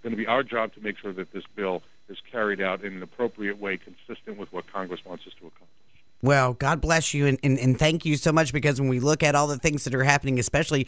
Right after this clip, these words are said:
Speaker 2: you, you must be even more hopping mad than most Americans are at the I R S and the black eye that those guys have given you while they were being closely scrutinized and funded by <laughs> Congress. But we certainly do appreciate you, sir. Th-, thank you so much for taking the time out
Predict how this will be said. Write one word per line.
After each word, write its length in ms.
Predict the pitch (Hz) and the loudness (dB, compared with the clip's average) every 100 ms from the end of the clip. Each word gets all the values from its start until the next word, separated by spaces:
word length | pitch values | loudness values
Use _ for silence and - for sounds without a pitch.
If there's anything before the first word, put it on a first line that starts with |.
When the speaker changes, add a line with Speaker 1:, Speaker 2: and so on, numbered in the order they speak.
| - - | -6 -2
Speaker 2:
you, 220 | 123 151 | 4 4
you 180 | 151 170 | 4 4
must 280 | 208 147 - | 6 4 4
be 140 | 143 | 2
even 180 | 143 135 | 2 2
more 180 | 135 143 | 2 4
hopping 340 | 139 135 135 | 4 2 2
mad 220 | 127 135 117 | 2 2 2
than 80 | |
most 240 | 127 131 - | 2 0 0
Americans 540 | 117 156 175 139 104 | 0 2 2 0 0
are 180 | 117 123 | 2 2
at 60 | 127 | 0
the 160 | 127 | 2
I 160 | 131 131 | 4 4
R 100 | 127 | 4
S 220 | 151 147 | 2 2
and 80 | 120 | 0
the 40 | |
black 320 | 98 113 127 | 2 2 4
eye 160 | 131 123 | 4 2
that 180 | 117 107 | 0 0
those 200 | 135 151 | 0 2
guys 280 | 123 120 107 | 2 2 2
have 120 | 110 | -2
given 240 | 107 113 | 0 2
you 120 | 135 135 | 4 4
while 180 | 120 | 4
they 160 | 113 147 | 4 2
were 140 | 147 | 2
being 240 | 127 120 113 | 2 2 0
closely 420 | - 110 - 110 | 0 0 0 -2
scrutinized 760 | 101 117 110 104 104 98 95 - - | -2 -2 -2 2 4 4 2 -6 -6
and 200 | - 110 | 2 2
funded 360 | - 120 110 101 | 4 2 2 0
by 160 | 92 110 | 0 -2
<laughs> 0 | |
Congress. 640 | - - 233 - 165 - | -2 2 2 2 -4 -2
But 220 | - 151 - - - | 0 0 0 -16 2
we 160 | 196 254 | 4 6
certainly 380 | 240 196 190 | 6 6 4
do 180 | 170 175 | 4 4
appreciate 640 | 165 156 170 - 170 160 143 | 4 2 2 4 6 4 2
you, 140 | 156 | -2
sir. 220 | - 160 | 2 2
Th-, 260 | 147 175 131 | 2 0 0
thank 260 | 185 196 | 0 0
you 80 | 180 | -2
so 160 | 160 175 | -2 2
much 160 | 170 | 0
for 80 | - | 0
taking 320 | 151 156 143 | 0 0 0
the 60 | 127 | -2
time 320 | 120 143 143 | 2 2 4
out 140 | 127 | 2